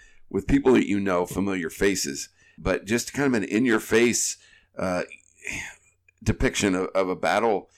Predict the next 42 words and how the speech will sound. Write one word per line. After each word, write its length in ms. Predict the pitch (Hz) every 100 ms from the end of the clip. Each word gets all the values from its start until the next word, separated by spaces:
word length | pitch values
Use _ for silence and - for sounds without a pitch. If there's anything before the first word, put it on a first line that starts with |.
| _ _
Again, 320 | - 98 151 139
another 320 | 107 110 107
battle, 480 | 101 113 120 87 87
another 260 | 101 107
operation 640 | 107 117 92 98 123 -
that 160 | 95 69
just 220 | 92 - _ - - _
went 320 | 82 95 104 -
awry. 680 | 87 82 90 113 98 80 80 -
And 160 | 101
I 160 | 95 135
like 400 | 117 127 139 -
the 100 | 113
fact 420 | - 110 110 107
that 140 | 95 -
we're 100 | 98
putting 280 | - 113 98
in 100 | 101
this 260 | 104 101
into 240 | - 87 82
film. 520 | - 123 113 87 85 _ _ _ _
Well, 220 | - 117 113
it's 160 | 110
been 160 | 131 135
a 80 | 127
long 240 | 120 117
time. 280 | 98 85 76
It's, 240 | 73 -
it's 200 | - 80
seventeen 640 | - - 104 104 92 87 90
years 320 | 92 92 -
now, 320 | 76 76 76 _ _ _ _ _
which 220 | - 85
is 140 | 85 85
hard 180 | 87 85
to 60 |
believe 420 | 80 87 92 82
that 160 | 71 73
this 220 | 80 -
movie 240 | 76 80 76
came 220 | 73 76
out 280 | 80 71